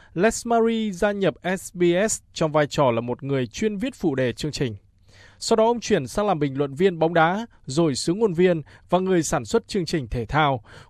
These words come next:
Cuối cùng Les Murray trở thành giám đốc phụ trách thể thao của S B S. Phát biểu sau khi quyết định nghỉ hưu vào năm hai ngàn mười bốn, Les Murray khẳng định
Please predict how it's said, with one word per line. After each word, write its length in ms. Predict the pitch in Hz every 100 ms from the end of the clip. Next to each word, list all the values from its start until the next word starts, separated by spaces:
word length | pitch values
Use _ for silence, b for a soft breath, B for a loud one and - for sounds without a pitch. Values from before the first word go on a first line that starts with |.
| -
Cuối 120 | 202
cùng 200 | 214 214
Les 340 | 175 220 - 220
Murray 360 | 220 214 214 -
trở 160 | 180
thành 220 | 143 147
giám 180 | 120 143
đốc 140 | 220 -
phụ 180 | 160
trách 220 | 127 208 -
thể 160 | 160
thao 280 | - 143 139
của 320 | - 156 101 104 151
S 180 | - 151
B 80 | 147 135 180
S. 160 | - - - - b b b
Phát 160 | - 220
biểu 280 | 220 165 127
sau 200 | - 156
khi 240 | 170 151 -
quyết 160 | 233
định 260 | 202 170 151
nghỉ 120 | 160
hưu 220 | 131 220
vào 140 | 180 147
năm 120 | 170
hai 140 | 214
ngàn 160 | 190 127
mười 120 | 120
bốn, 340 | 123 156 240 269 b b b
Les 420 | 139 165 196 -
Murray 360 | 180 175 180 175
khẳng 220 | - 175
định 200 | 135 135